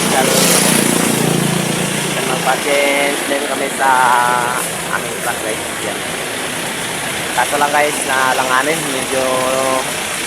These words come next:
may ini-, agora-, ah, negorasasyon, anong tawag? Negora-, ah, ah,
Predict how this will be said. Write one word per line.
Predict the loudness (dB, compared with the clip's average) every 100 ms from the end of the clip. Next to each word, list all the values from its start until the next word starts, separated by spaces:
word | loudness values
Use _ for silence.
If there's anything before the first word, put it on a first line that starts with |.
| -2
may | 0 0 0
ini-, | 0 0 0 0 0 0 0 0 0 0 0
agora-, | 0 2 2 4 2
ah, | 2
negorasasyon, | 2 2 4 4 2 0 0 0 2 2
anong | 2 0 4
tawag? | 6 4 2 -4 -4 -4 -4 -4 -4 -2 0 0 2 2 4
Negora-, | 4 4 0 -2 0
ah, | 4 6 6 4 0 2
ah, | 2